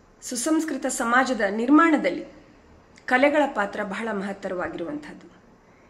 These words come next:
ಈ ಕಲೆಗಳಿಗೆಲ್ಲ ಬೆನ್ನೆಲುಬು ನಮ್ಮ ಸನಾತನ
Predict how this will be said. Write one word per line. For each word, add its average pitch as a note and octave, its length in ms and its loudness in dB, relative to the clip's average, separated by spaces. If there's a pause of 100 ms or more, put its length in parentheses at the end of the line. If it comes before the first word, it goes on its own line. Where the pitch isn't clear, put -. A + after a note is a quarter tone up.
(260)
ಈ F4 140 6
ಕಲೆಗಳಿಗೆಲ್ಲ D4+ 800 2
ಬೆನ್ನೆಲುಬು G#3+ 760 -2 (140)
ನಮ್ಮ A3 220 -2
ಸನಾತನ A#3 580 -2